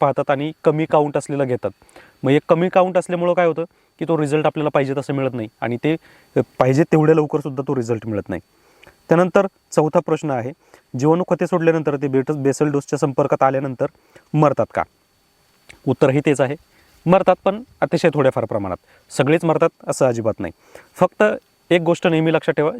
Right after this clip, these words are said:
ज्यावेळेस तुम्ही जीवाणू किंवा बॅक्टेरिया किंवा फंगी सोडता जमिनीमध्ये, त्यावेळेस आपल्याला जमिनीमध्ये ड्रिंचिंग करायची नाही आहे, खास करून पेस्टिसाइडची, म्हणजे कीट-, रासायनिक बुरशीनाशक किंवा रासायनिक कीटकनाशक यांचा संपर्क होऊ द्यायचा नाही आहे आपल्या जीवाणूंसोबत.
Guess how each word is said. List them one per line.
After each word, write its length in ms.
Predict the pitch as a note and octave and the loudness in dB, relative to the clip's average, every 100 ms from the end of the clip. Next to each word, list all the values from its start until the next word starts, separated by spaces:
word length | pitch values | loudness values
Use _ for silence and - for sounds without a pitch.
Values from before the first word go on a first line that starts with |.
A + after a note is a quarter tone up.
| C#3 | -2
ज्यावेळेस 240 | C#3+ D3 - | 0 0 -2
तुम्ही 200 | D3 D3+ | -2 -2
जीवाणू 440 | C3 C#3+ D3 C#3+ C#3 | 0 0 0 -2 -2
किंवा 160 | D3 C#3+ | 0 0
बॅक्टेरिया 440 | C3 - C#3 C3+ - | -2 -4 -2 -2 0
किंवा 140 | C#3 | -2
फंगी 320 | - C3 C3 | 0 -2 -2
सोडता 340 | D3 C#3 B2 - - _ - - | -2 -2 0 -4 -6 _ -14 -4
जमिनीमध्ये, 520 | B2+ C3+ B2+ A2 G2+ - - - _ | 0 2 0 -2 -4 -8 -14 -20 _
त्यावेळेस 380 | F#3 G3+ F3+ F3+ | 2 4 4 2
आपल्याला 300 | E3 E3+ E3 | 2 2 2
जमिनीमध्ये 580 | D3 D3 D3 C#3+ C3+ C3+ | 0 -2 -2 -4 -2 -2
ड्रिंचिंग 420 | B2 B2 B2 C#3+ | -2 -4 -4 -2
करायची 300 | C#3+ C3+ B2+ | 0 0 0
नाही 140 | C3 | -2
आहे, 80 | C3 - | -2 -2
खास 200 | C3+ - | -6 -2
करून 260 | C3+ C#3 D3 | -2 -2 -2
पेस्टिसाइडची, 640 | C#3 - C3 A#2+ G2+ - - - - - - | -4 -2 0 0 0 -6 -10 -12 -20 -8 -2
म्हणजे 340 | B2 D3 E3 - _ _ _ _ - | 2 4 2 -4 _ _ _ _ -6
कीट-, 220 | C3+ C#3+ C3+ B2 A#2 | 0 4 4 4 4
रासायनिक 400 | B2+ C3 C3+ C#3 | 2 2 0 0
बुरशीनाशक 440 | C3 C3 C#3 - C3 | -2 0 -2 -2 -4
किंवा 180 | C#3+ C#3 | 2 2
रासायनिक 340 | C3 - C3 - | 2 0 -4 -4
कीटकनाशक 440 | - C3 C3 C#3+ - - - - | -4 -2 0 -2 -4 -8 -14 2
यांचा 340 | C#3 C#3+ - | 2 4 2
संपर्क 460 | E3 E3+ D#3 E3 E3 | 2 2 2 0 2
होऊ 200 | C#3+ D#3+ | -2 0
द्यायचा 260 | D3 C#3 D3+ | -2 0 -2
नाही 180 | C#3 | -2
आहे 80 | C3 - _ _ - | -4 -6 _ _ -2
आपल्या 320 | B2+ C3 C#3 | -2 2 0
जीवाणूंसोबत. 640 | C#3 A#2+ A#2+ A2+ G#2+ G#2+ | 0 0 0 -2 -4 -4